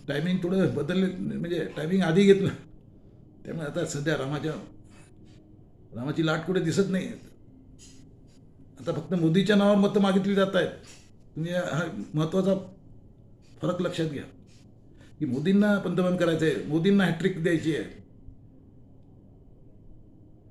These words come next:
आता रामाचं, अयोध्येचं मंदिर बाजूला पडलं आहे. आता मोदी, मोदीच्या नावावर मतं मागितली जात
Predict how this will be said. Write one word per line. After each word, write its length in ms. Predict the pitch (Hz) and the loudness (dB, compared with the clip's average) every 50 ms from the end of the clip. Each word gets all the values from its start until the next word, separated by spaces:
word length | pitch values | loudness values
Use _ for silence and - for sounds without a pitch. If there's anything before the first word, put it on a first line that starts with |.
| - - - | -20 -20 -16
आता 220 | - 160 - 135 | -8 -6 -6 -4
रामाचं, 520 | 131 147 117 - - - - 139 120 - - | -4 -6 -6 -8 -8 -8 -8 -8 -6 -6 -4
अयोध्येचं 480 | 131 147 160 160 160 170 165 190 185 | -2 -2 -2 -2 -2 -2 -2 -2 -2
मंदिर 320 | 170 156 165 175 185 156 156 - - - - - | 0 0 0 0 0 0 0 -2 -8 -18 -14 -4
बाजूला 300 | 147 156 156 180 196 196 | -2 -2 0 0 0 -2
पडलं 280 | 160 170 170 151 135 123 | -2 -2 -4 -4 -4 -4
आहे. 100 | 104 - - - - - - - - - - - - - - - - - - - - - - | -6 -8 -12 -18 -20 -20 -20 -20 -20 -20 -20 -20 -20 -20 -20 -20 -20 -20 -20 -20 -20 -20 -20
आता 180 | - - 180 180 - - - - | -10 -4 -4 -4 -4 -4 -12 -10
मोदी, 360 | - 147 156 165 165 151 - - | -4 -2 0 4 4 4 4 2
मोदीच्या 360 | 143 160 165 185 190 180 180 | -2 -2 0 0 0 0 0
नावावर 380 | 175 165 165 175 202 208 202 - | -2 -2 0 0 0 0 0 -2
मतं 200 | - - 165 175 | -4 -4 -2 -2
मागितली 380 | 160 151 139 135 117 127 135 113 | -2 -2 -2 -4 -8 -8 -8 -8
जात 120 | 104 92 | -8 -10